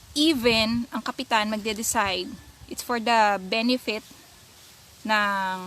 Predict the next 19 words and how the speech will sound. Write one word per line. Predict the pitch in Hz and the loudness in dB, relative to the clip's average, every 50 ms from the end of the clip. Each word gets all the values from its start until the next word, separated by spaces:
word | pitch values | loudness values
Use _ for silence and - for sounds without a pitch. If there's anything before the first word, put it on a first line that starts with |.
| 180 180 180 180 - 185 - - - | -10 -8 -8 -8 -10 -10 -10 -6 -4
mang-, | 220 226 220 214 233 | -4 -4 -4 -2 0
ng | 240 240 247 | 0 2 2
nasasakupan | 247 - 262 226 - - 226 - 214 196 - 254 254 233 208 | 2 2 2 2 2 0 -2 -4 -6 -4 -2 -2 -2 0 -2
niya. | 196 180 180 175 190 - - - - - - - - - - - - - - - - - - - - | -2 -4 -6 -6 -10 -14 -20 -20 -20 -20 -20 -20 -20 -20 -20 -20 -20 -20 -20 -20 -20 -20 -20 -20 -16
Ah, | - - 190 196 190 190 185 190 - - | -6 -2 0 0 2 2 0 0 0 -2
pag | 208 - 202 | -2 0 0
yes | 247 277 - - - - | 0 0 0 -2 -4 -4
siya, | - - - 285 254 233 196 190 180 196 196 - - - - - - - - - - | -6 -4 0 2 4 4 4 2 0 0 -4 -10 -18 -20 -20 -20 -20 -20 -20 -10 -8
pero | 208 190 - | -8 -4 -4
pag | - 220 | -4 -2
sinabi | - - 240 247 254 254 | -2 0 0 2 2 4
ng | 262 262 254 254 | 4 4 4 4
mga | 254 254 254 | 4 2 2
kagawad | 240 220 226 226 233 226 | 0 2 2 2 2 2
na | 214 208 202 | 0 -2 -4
no, | 202 208 226 226 208 180 165 | -4 -2 -2 -2 -4 -4 -2
wala | 165 196 208 196 196 | -2 -2 0 -2 -2
siyang | - 196 175 | -4 -6 -8
say. | - - 185 - - - | -8 -8 -8 -8 -10 -10